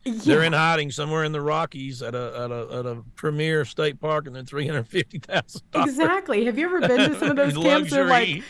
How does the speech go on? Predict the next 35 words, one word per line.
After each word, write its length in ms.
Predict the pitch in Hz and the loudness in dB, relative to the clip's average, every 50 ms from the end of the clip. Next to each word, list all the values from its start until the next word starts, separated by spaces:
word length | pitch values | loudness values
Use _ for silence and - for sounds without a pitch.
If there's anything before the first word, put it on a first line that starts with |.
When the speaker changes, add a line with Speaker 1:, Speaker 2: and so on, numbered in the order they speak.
| - - - - - | -16 -20 -20 -12 -4
Speaker 2:
you 140 | 233 294 | 0 2
know, 260 | 285 262 220 196 - - | 2 4 4 2 0 0
they're, 320 | 190 180 165 214 220 147 139 | 0 0 2 4 4 2 2
Speaker 1:
Yeah. 60 | 120 | 0
Speaker 2:
they're 200 | 175 196 233 233 | 0 0 0 -2
called 380 | - - - 269 262 269 214 180 | -2 -2 -2 0 0 0 0 -2
glamping 680 | - 170 170 185 202 240 262 254 - 202 165 160 156 | -2 0 0 2 2 2 0 0 -2 -2 -2 -2 -2
for 220 | - 175 170 165 156 | -2 0 0 0 0
a 60 | 156 | 0
reason. 680 | 147 165 196 233 240 226 - 170 131 120 - - 139 131 - | -2 -2 0 0 0 -2 -2 -4 -6 -6 -6 -6 -6 -6 -6
<laughs> 40 | - - - 1017 1017 1047 - 1077 1047 - - - | -8 -10 -12 -6 -2 -2 0 2 0 0 0 0
It's 340 | - 359 - - 160 170 - | 0 0 0 -2 -8 -4 -2
Speaker 1:
Yeah. 380 | 254 190 190 190 202 190 175 | 0 0 0 0 0 0 0
Speaker 2:
a 120 | 147 190 226 | 2 0 0
very 200 | 233 - 240 269 | 0 -2 -4 -4
nice 420 | 240 214 202 202 214 240 269 262 - | -2 -2 -2 -2 -2 -2 -4 -6 -8
place 380 | - 220 214 226 233 233 - - | -8 -6 -6 -6 -6 -8 -10 -10
to 100 | - 202 | -10 -8
Speaker 1:
My 60 | - | -6
Speaker 2:
go. 320 | 180 190 - 254 202 - | -4 -2 -2 -2 -2 -2
Speaker 1:
God. 180 | 170 180 170 139 117 107 - - - - - - - - - - - - | -4 -4 -4 -4 -6 -8 -12 -16 -18 -18 -20 -20 -20 -20 -20 -20 -12 -8
Speaker 2:
Yeah. 220 | 233 262 339 381 339 | -6 -4 -2 0 0
Speaker 1:
That's 180 | - 165 - | 0 0 0
like 200 | 180 170 165 151 135 135 131 | 0 -2 -2 -2 -6 -8 -6
Hunter 300 | 127 147 165 170 170 165 | -2 0 0 0 0 0
Biden's. 580 | 156 170 175 185 180 165 147 139 127 113 107 - _ | 0 0 0 0 0 -2 -4 -6 -10 -10 -12 -16 _
Yeah, 240 | 107 117 131 131 123 | -10 -8 -6 -6 -6
he's 180 | 117 131 131 143 | -6 -6 -4 -4
at 140 | 147 131 | -4 -4
the, 260 | - 127 120 110 95 92 - - - - - - | -6 -6 -8 -8 -8 -12 -18 -20 -20 -20 -14 -10
he's 180 | - 139 - 160 | -8 -4 -2 -2
at 140 | 127 - | -2 -2
the 100 | - 147 | -4 -8
Ward 240 | 127 151 151 151 151 | -6 -2 -2 -2 0
Office 220 | 147 - 151 147 | -2 -4 -4 -6